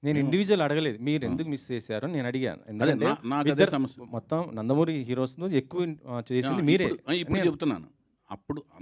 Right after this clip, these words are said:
Speaker 1: ఇంతవరకు రాలేదు అది, ఇంతవరకు అలాంటిది ఆలోచన రాలేదు. వచ్చినప్పుడు ఆయన దగ్గరికి వెళ్తాను, తీస్తాను, అది ఓకేనా? ఇప్పటివరకైతే రాలేదు.
Speaker 2: హ్మ్.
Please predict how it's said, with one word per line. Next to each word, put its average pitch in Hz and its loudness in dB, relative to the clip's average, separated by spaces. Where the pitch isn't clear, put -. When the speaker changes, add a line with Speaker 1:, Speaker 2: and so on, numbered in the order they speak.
Speaker 1:
ఇంతవరకు 127 -4
రాలేదు 131 -4
అది, 90 -12
ఇంతవరకు 120 -6
అలాంటిది 127 -6
ఆలోచన 120 -4
రాలేదు. 90 -8
వచ్చినప్పుడు 147 -4
ఆయన 127 -2
దగ్గరికి 123 -6
వెళ్తాను, 120 -6
తీస్తాను, 113 -6
అది 90 -6
ఓకేనా? 117 -6
ఇప్పటివరకైతే 151 -2
రాలేదు. 127 -2
Speaker 2:
హ్మ్. 101 -18